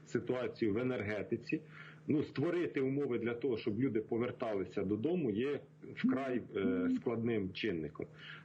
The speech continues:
Е, я думаю, що це завдання, яке ми маємо вирішувати, власне, після закінчення воєнного стану і нашої перемоги.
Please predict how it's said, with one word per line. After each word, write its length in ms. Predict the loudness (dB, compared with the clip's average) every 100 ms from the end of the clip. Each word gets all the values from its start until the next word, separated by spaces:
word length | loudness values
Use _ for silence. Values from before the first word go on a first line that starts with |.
| -6
Е, 260 | -4 -2 -2
я 160 | -2
думаю, 420 | 0 0 2 0
що 180 | -2 -4
це 220 | -2 -2 0
завдання, 580 | -2 -2 -2 0 0
яке 280 | 0 0 0
ми 120 | 2
маємо 380 | 2 0 0 0
вирішувати, 640 | 2 2 2 0 -2 0 0
власне, 400 | 0 -2 -2 -2
після 260 | 0 0 0
закінчення 560 | 0 0 0 2 0 2
воєнного 440 | 2 2 2 0
стану 340 | -2 -2 0
і 80 | 2
нашої 420 | 2 0 0 0
перемоги. 480 | 0 -2 0 -2 -4